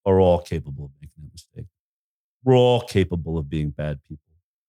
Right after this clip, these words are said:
We're all capable of having bad moments. We're all capable of being Nazis. And covid proved how quickly that could happen.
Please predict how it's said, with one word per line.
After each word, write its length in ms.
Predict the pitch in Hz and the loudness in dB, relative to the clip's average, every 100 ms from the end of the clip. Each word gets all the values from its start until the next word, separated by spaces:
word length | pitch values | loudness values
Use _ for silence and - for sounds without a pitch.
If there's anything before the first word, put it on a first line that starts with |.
| _ - | _ 0
We're 160 | 113 | 2
all 340 | 113 113 - _ | 4 2 -2 _
capable 460 | - 110 98 95 95 | 0 0 0 0 0
of 80 | 90 | 2
having 260 | 92 90 | 0 0
bad 240 | 82 82 80 | 0 0 -2
moments. 420 | 82 82 - _ | -4 -6 -12 _
We're 140 | 113 113 | 0 4
all 240 | 113 113 | 4 2
capable 500 | - 107 107 101 107 | -2 -4 -2 -4 -2
of 100 | 98 | -2
being 280 | 107 107 101 | -2 0 2
Nazis. 580 | 104 120 - 80 69 - _ _ _ _ | 2 0 -2 -8 -10 -16 _ _ _ _
And 180 | 107 107 | -4 -2
covid 400 | 110 98 92 90 | 2 2 0 -6
proved 360 | - 92 92 82 | -6 -2 -2 -2
how 120 | 82 | -6
quickly 400 | - 87 76 73 | -6 -10 -10 -12
that 140 | 71 - | -16 -20
could 100 | - | -20
happen. 280 | - - | -18 -20